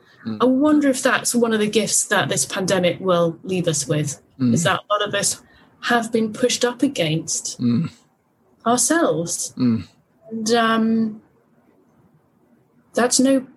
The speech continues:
Speaker 2: not necessarily a bad thing.
Speaker 1: Mm.
Speaker 2: Um, and I say, pick up a pencil and do some drawing, or go to a piano, or do something creative, and you will find it will, that will really help you to,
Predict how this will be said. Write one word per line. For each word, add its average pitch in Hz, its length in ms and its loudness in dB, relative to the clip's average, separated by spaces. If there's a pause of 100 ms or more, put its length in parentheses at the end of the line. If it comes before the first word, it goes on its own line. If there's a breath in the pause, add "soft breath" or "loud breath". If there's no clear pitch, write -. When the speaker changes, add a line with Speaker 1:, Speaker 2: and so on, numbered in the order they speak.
(200)
Speaker 2:
not 247 220 -2
necessarily 247 580 0
a 226 60 -2
bad 226 240 -2
thing. 214 420 -2 (260)
Speaker 1:
Mm. 107 500 0 (120)
Speaker 2:
Um, 104 280 -4 (1500)
and 214 100 2
I 240 80 4
say, 208 500 2 (540)
pick 226 160 -2
up 214 100 0
a 214 60 -2
pencil 220 360 -2
and 208 60 -2
do 233 100 2
some 220 180 2
drawing, 214 440 2
or 170 160 -2
go 196 200 0
to 220 140 0
a 214 40 -4
piano, 208 420 -2
or 165 140 0
do 220 140 -2
something 220 280 2
creative, 214 500 0
and 196 120 -2
you 220 100 2
will 226 120 4
find 208 340 0
it 190 120 -2
will, 190 160 -4
that 190 180 -2
will 190 140 -2
really 185 320 0
help 170 360 0
you 170 200 2
to, 165 380 0